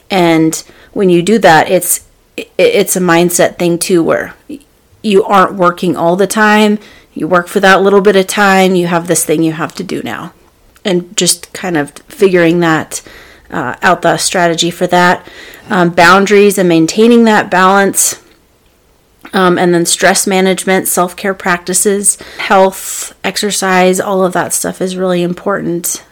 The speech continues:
um, in leadership. And then building confidence in your leadership, that's huge.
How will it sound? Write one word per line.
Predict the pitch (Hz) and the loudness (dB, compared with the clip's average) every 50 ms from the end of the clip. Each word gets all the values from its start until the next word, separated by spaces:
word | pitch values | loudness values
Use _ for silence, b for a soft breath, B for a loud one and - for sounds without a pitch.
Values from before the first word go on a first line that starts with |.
| _ _ | _ _
um, | - 196 175 175 165 131 | -10 -8 -6 -6 -6 -8
in | - 202 190 185 | -8 -8 -6 -6
leadership. | 180 185 190 190 190 185 - - - 147 - - - - _ B B B B B B B B B B B B B | -6 -6 -6 -6 -6 -6 -6 -6 -6 -6 -6 -8 -12 -20 _ B B B B B B B B B B B B B
And | - 220 190 185 | -6 -2 0 2
then | 185 180 180 180 175 - - _ - 196 185 | 2 2 2 0 -2 -4 -8 _ -10 -2 2
building | - 220 226 226 240 220 240 240 226 226 220 220 220 | 4 6 6 6 6 4 2 2 2 2 2 0 -2
confidence | - - - 196 202 - 214 202 202 220 226 - | -4 -6 -8 -6 -4 -4 -2 0 0 -2 -2 -2
in | - 190 190 | -2 0 0
your | 190 185 | 0 0
leadership, | 175 165 170 175 196 185 - - 262 262 254 - | -2 0 0 0 0 0 0 0 0 0 -2 -4
that's | - 190 226 233 - | -4 -4 -4 -4 -6
huge. | - - 220 202 214 220 220 233 202 220 - - - - | -6 -4 -2 0 2 4 4 2 2 0 -2 -2 -2 -6